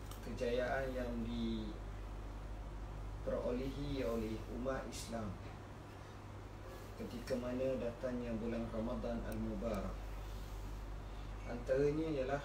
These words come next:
pada tahun tiga puluh satu Hijrah, pembukaan Nubah dan perjanjian Al-Qib.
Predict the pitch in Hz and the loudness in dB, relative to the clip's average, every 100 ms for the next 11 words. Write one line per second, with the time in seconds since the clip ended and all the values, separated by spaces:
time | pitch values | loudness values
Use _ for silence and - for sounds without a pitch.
0 | - - 123 131 131 131 131 143 139 - | -4 -2 0 0 0 2 4 4 2 -2
1 | 113 123 - 120 123 117 113 117 110 101 | -4 -4 -6 -6 -4 -4 -4 -4 -2 0
2 | 98 - - - - - - - - - | 0 -4 -10 -10 -10 -8 -8 -8 -8 -8
3 | - - - 117 123 131 143 131 127 127 | -8 -8 -2 0 0 2 2 2 0 0
4 | 127 131 110 110 - - - - - - | 2 2 2 0 -2 -6 -6 -6 -6 -6
5 | - - - - - 110 127 - 117 117 | -6 -4 -4 -4 -2 0 0 0 0 2
6 | 117 120 123 113 110 - 127 | 2 2 0 0 -2 -2 -2